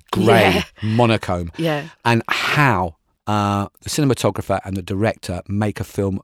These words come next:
Speaker 1: look so beautiful when it consists of almost nothing except a shack, sand, <laughs> uh, and nothing else, um, in black and white. Just le-, uh, the first time we went to see it, I was just sort of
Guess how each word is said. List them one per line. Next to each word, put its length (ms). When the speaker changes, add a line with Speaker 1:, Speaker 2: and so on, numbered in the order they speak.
Speaker 1:
look 260
so 500
beautiful 640
when 140
it 100
consists 380
of 100
almost 460
nothing 480
except 400
a 60
shack, 540
sand, 640
<laughs> 420
uh, 220
and 180
nothing 400
else, 380
um, 240
in 200
black 300
and 140
white. 340
Just 260
le-, 340
uh, 140
the 80
first 260
time 120
we 60
went 180
to 40
see 140
it, 140
I 80
was 240
just 300
sort 160
of 200